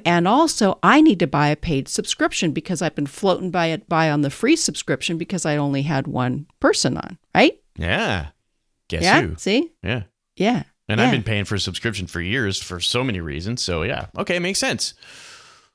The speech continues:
Speaker 2: So yeah, so
Speaker 1: Okay.
Speaker 2: the do became self-evident because there was
Speaker 1: Yeah.
Speaker 2: like steps in there. Otherwise, you're not gonna be able to get people on Zoom for an hour that if, if you don't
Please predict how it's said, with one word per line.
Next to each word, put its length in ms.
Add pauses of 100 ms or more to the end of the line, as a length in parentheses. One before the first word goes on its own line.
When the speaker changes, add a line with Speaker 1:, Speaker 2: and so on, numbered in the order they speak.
(160)
Speaker 2:
So 140
yeah, 340
so 140
Speaker 1:
Okay. 80
Speaker 2:
the 80
do 280
became 340
self-evident 680 (720)
because 180
there 100
was 120
Speaker 1:
Yeah. 80
Speaker 2:
like 100
steps 380
in 100
there. 340
Otherwise, 540
you're 140
not 140
gonna 120
be 60
able 100
to 60
get 160
people 200
on 140
Zoom 220
for 140
an 60
hour 280
that 160
if, 180
if 200
you 40
don't 180